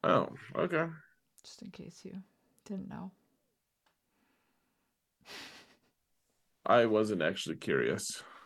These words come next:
Speaker 2: I know. Um, yeah, but, but the, there's, like, a s-,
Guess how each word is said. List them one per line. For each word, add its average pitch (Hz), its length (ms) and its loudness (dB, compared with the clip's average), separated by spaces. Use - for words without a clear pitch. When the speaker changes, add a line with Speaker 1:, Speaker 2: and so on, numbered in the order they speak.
Speaker 2:
I 202 120 -4
know. - 1120 -6
Um, 226 640 8
yeah, 208 340 4
but, - 260 0
but 208 240 2
the, 202 580 -2
there's, 208 260 6
like, 226 140 4
a 190 260 6
s-, - 360 -12